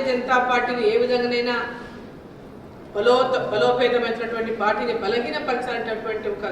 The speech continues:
దురాలోచనతో బీఆర్ఎస్ పార్టీ కాంగ్రెస్ పార్టీని కర్ణాటకలో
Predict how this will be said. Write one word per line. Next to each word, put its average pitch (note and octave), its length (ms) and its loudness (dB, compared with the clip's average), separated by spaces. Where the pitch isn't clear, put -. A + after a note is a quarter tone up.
దురాలోచనతో A3+ 720 -2
బీఆర్ఎస్ C4+ 540 2
పార్టీ A#3+ 260 2
కాంగ్రెస్ C4+ 460 2
పార్టీని A#3+ 420 0
కర్ణాటకలో B3 640 4